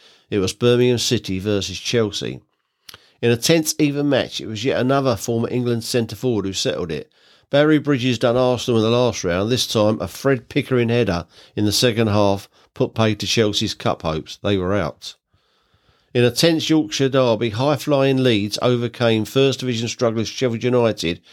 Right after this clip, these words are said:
with a goal from utility man Paul Madeley.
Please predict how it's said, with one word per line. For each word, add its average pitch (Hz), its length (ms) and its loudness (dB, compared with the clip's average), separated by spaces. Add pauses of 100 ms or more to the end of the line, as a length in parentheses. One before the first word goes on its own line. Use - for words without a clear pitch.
(280)
with 107 120 0
a 101 260 0 (240)
goal 120 280 2
from 104 200 -2
utility 101 560 0
man 101 300 0
Paul 113 240 -2
Madeley. 92 540 0